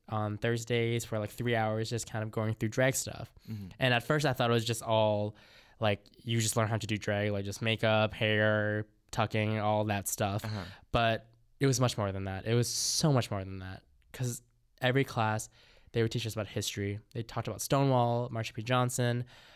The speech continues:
Speaker 1: uh, Divine, all these iconic queens, and then
Speaker 2: Mm-hmm.
Speaker 1: also the local stuff too, and just how to do certain things and etiquette and all this, all these things. It w-, it was amazing. It was honestly the best thing, best experience I've had in my life, because it was so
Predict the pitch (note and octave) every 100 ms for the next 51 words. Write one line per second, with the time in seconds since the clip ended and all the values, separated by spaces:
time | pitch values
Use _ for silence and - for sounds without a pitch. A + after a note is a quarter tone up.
0 | - _ A2+ G#2+ G2+ A2 G#2+ A#2+ A#2+ A#2+
1 | A#2+ A#2 A2+ B2 A#2+ A#2 A#2 - _ _
2 | _ _ - B2 B2+ C3 B2+ - A#2+ G#2+
3 | G2+ G#2 G#2+ G#2+ G#2 G#2 - G#2+ G#2 G#2
4 | G#2 - _ _ C3 A#2+ B2 A#2+ G#2 G#2+
5 | G2 - A2 G#2 G#2 G#2+ A2+ G#2+ A2 A2
6 | G#2 A2 G#2 G#2+ A2+ A2 G#2+ G#2 G#2+ A#2+
7 | A#2 - A2+ A2 A#2 A2 A2 G#2+ - -
8 | E3+ F3 C3+ - G2 G#2+ - - - -
9 | - D3 D3+ D#3 - C3 C3 C3 A2 G2+
10 | G2+ G#2 A2 A2+ A2+ A2+ A2+ B2 A2 A2
11 | A2+ - B2 A2+ A2 A2+ - - - D#3
12 | C#3 - B2+ B2 A#2+ A#2 G#2+ G2+ G2+ G#2
13 | - _ - - A#2 B2 A#2+ - B2 A#2+